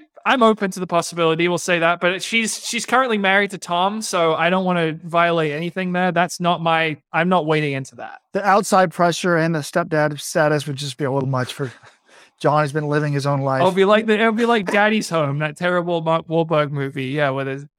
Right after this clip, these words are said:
Speaker 1: got the, the stepdad and everything. Oh my God, yeah.
Speaker 2: The second most important thing sports related here is, I'm starting a thread on this in Let's Run. Check it out. It'll be up by the time this podcast is out, is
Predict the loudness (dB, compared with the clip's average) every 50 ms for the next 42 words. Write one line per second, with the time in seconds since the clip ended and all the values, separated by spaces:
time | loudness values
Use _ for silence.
0 | _ _ -6 -6 -4 -4 -4 -6 -10 -10 -12 -16 -16 -6 -4 -4 -4 -2 -2 -2
1 | -2 0 -2 -4 -6 -6 -8 -8 -6 -4 -4 -4 -4 -6 -4 -4 -4 -2 -4 -4
2 | -6 -6 -4 -4 -6 -6 0 2 4 4 4 4 2 2 4 4 4 4 4 2
3 | -2 -4 -2 0 0 0 -2 -2 -2 0 0 0 -2 -4 -4 -2 -2 -2 -2 -2
4 | -2 -2 0 0 0 -2 -2 -4 -2 -2 -2 -2 -2 -2 -2 -4 -4 -4 0 2
5 | 4 4 6 4 2 0 0 0 2 2 4 4 2 0 -2 -2 -4 -4 -2 -2
6 | -4 -4 -4 -4 -2 -2 -2 -2 -2 -2 0 0 2 2 2 2 0 -2 -2 -2
7 | -2 -2 -2 -2 -4 -4 -4 -4 -4 -4 -4 -4 -6 -6 -4 -4 -4 -2 -2 -4
8 | -4 -4 -6 -8 -6 -4 -4 -4 -4 -4 -4 -6 -6 -8